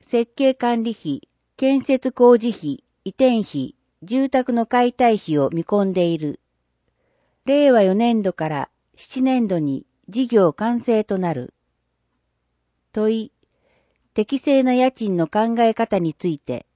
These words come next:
答え。新住宅に関しては家賃は高くなる。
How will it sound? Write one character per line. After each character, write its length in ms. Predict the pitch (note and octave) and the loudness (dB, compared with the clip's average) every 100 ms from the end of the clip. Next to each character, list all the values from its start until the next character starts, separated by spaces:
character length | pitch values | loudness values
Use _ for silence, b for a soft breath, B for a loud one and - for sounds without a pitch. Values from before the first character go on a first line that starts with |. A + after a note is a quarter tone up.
| _ _ _ _ _ _ _ _ _ _ _ | _ _ _ _ _ _ _ _ _ _ _
答 360 | - A3 B3 A#3+ | -8 -4 0 2
え。 240 | A3+ G#3 _ _ _ _ _ _ _ _ | 2 0 _ _ _ _ _ _ _ _
新 340 | - C#4+ C#4+ | -4 0 2
住 220 | C4+ D4 A#3+ | 2 0 2
宅 240 | G#3 F#3+ | -2 -2
に 140 | F3 | -6
関 280 | - A3 G#3+ | -4 -2 -2
し 100 | - | -4
て 140 | - D#3 | -6 -4
は 240 | C#3 C3 _ _ | -4 -6 _ _
家 160 | - C4+ | -2 -2
賃 280 | - A3+ F3+ | -2 -6 -4
は 100 | D#3 | -2
高 300 | A#3+ A#3+ G#3+ | -4 -4 -4
く 100 | D3+ | -6
な 160 | D3 | -8
る。 180 | C#3+ - | -10 -14